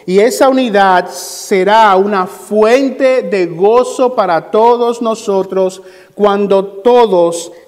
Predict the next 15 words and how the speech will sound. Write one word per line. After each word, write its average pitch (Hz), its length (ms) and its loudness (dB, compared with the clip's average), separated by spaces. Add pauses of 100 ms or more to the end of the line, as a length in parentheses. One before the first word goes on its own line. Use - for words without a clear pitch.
(140)
tomemos 202 760 -2 (240)
en 202 400 0
serio 208 880 0
la 185 320 2
realidad 196 1080 0
de 185 140 -2
la 190 120 0
necesidad 190 1120 -2
de 226 300 2
la 240 200 2
verdad 175 640 0
en 165 120 -4
la 156 120 -2
iglesia 156 420 -8
local 120 460 -14